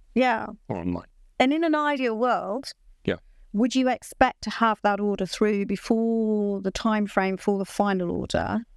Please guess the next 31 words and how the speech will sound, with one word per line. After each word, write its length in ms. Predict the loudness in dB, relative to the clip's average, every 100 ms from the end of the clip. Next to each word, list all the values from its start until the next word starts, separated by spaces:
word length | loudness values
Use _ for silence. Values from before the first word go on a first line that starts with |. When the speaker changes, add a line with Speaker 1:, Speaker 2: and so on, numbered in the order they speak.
| -10 -10
Speaker 2:
Yes. 280 | -8 -14 -10 0
Speaker 1:
Yes. 400 | 0 0 -8 -4
Speaker 2:
Yeah. 100 | -4 -2
Speaker 1:
So 160 | 2 2
Speaker 2:
In 60 |
the 60 | 2
Speaker 1:
in 60 | 0
Speaker 2:
ideal 180 | 0 0
Speaker 1:
that 20 |
Speaker 2:
world. 260 | -2 -2 0
Speaker 1:
six-week 520 | -2 -2 -2 -2 -2
period, 640 | 0 0 0 -2 -4 -2 -2
Speaker 2:
Yeah. 60 | -4 -4
Speaker 1:
you'd 220 | 0 2
expect 420 | 0 0 0 0 -2
to 80 |
have 80 | -2
achieved 560 | -2 -2 -2 -2 -2 -4
a 60 |
consent 580 | 0 -2 2 0 0 0
order, 500 | 0 0 0 -2 -2 -4
Speaker 2:
Yeah. 80 | -2 -2
Speaker 1:
if 180 | -2 -2
possible. 560 | -4 -2 0 0 0
Speaker 2:
A 40 | -2
consent 420 | -2 0 -2 -2
order 140 | -4
being 280 | 0 0 2
the 60 | 0
agreement 460 | 0 0 0 -2 0
Speaker 1:
Yes, 400 | 0 0 -8